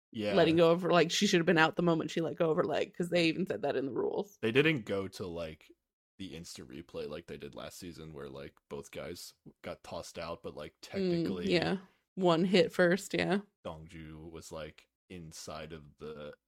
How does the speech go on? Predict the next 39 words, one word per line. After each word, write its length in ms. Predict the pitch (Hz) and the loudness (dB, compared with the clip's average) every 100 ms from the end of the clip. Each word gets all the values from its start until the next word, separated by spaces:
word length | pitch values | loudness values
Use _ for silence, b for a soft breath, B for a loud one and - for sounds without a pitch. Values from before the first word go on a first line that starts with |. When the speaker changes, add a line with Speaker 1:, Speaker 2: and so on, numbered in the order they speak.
| _ | _
Speaker 1:
I 60 | 104 | -8
don't 120 | 101 | -8
know. 120 | 76 | -6
I, 260 | 95 135 151 | 0 2 2
I 20 | |
forget 180 | 127 151 | 2 4
what 80 | 135 | 4
the 60 | 117 | 2
terminology 640 | - 113 95 87 90 90 | -2 -2 -2 -6 -6 -8
was, 220 | 80 87 - | -8 -8 -10
but 120 | 95 | -10
it 40 | |
was 160 | 95 98 | -10 -8
something 300 | 131 - 311 | -8 8 10
goofy. 420 | 320 269 - - - | 10 6 4 2 -2
Speaker 2:
<laughs> 100 | - | -2
Yeah. 360 | 175 - - 202 _ _ - | -2 0 -2 -6 _ _ -12
Speaker 1:
Yeah, 340 | 98 78 69 - | -8 -6 -8 -14
so 1000 | - 135 107 98 95 95 92 90 85 - _ | -8 -4 -2 -2 -6 -8 -10 -10 -12 -14 _
Ha 140 | - 104 | -16 -14
Jong 260 | 98 80 | -12 -14
wins, 360 | 69 69 92 - _ | -14 -16 -18 -20 _
and 120 | 117 | -12
then 200 | 101 92 | -10 -10
Minji 580 | 98 101 104 98 98 95 | -10 -10 -10 -12 -12 -12
versus 540 | 95 92 87 78 - 107 _ | -14 -14 -16 -18 -20 -20 _
Min 220 | 95 117 110 | -10 -8 -6
Young. 320 | 80 76 80 _ _ | -8 -10 -16 _ _
Speaker 2:
I 60 | 202 | 0
thought 240 | 208 202 | 4 4
for 120 | - | 4
a 60 | 214 | 4
minute 280 | 226 233 190 | 6 6 6
Min 180 | 226 240 | 8 8
Young 200 | 233 233 | 8 8
was 180 | 226 | 6
gonna 180 | 233 247 | 6 4
get 220 | 240 247 | 6 6
it, 200 | 214 - | 4 2